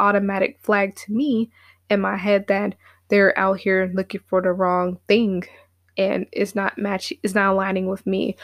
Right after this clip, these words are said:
They're claiming on their little summary that they're looking for something serious, but if they were, they would take the time out to write me a novel like I did. So I automatically X them out. Now,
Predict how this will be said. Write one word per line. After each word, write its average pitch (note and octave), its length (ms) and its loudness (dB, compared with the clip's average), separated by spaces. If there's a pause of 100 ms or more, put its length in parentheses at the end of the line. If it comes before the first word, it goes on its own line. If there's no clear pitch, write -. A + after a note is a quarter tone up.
(240)
They're G#3 440 6
claiming A#3+ 560 4
on F#3+ 440 0
their F#3+ 120 0
little F#3 220 -2
summary F#3+ 520 0
that F#3 300 -2
they're F#3+ 120 -2
looking F#3+ 220 -6
for G3 80 -10
something F#3+ 320 -6
serious, B3+ 640 0 (360)
but G3 140 0
if - 60 -20
they F3+ 160 0
were, G3 520 4
they F#3+ 80 0
would G3 200 0
take - 160 -4
the F#3+ 80 -4
time F#3+ 340 -4
out - 160 -6
to - 100 -14
write G#3 200 -2
me G3 200 -2 (280)
a D#4 80 4
novel B3+ 560 2 (140)
like G3+ 180 0
I G3+ 100 -2
did. - 260 -8 (300)
So - 240 2
I G3 240 0 (240)
automatically G3 720 0 (120)
X F#3+ 240 -2
them - 160 -10
out. - 220 -6 (280)
Now, - 280 -6